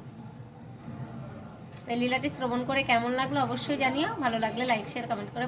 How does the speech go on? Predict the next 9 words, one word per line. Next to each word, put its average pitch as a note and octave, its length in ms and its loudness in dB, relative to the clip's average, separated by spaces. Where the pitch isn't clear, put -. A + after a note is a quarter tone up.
পাশে G3+ 280 -2
থেকো। F#3 180 -6
ভগবান B3 300 8
যেখানে C4+ 280 0
থাকবেন, B3 380 2
ওখানে A#3+ 280 0
তো C4 140 -2
দুঃখের B3 380 -2
কোনো A#3+ 140 0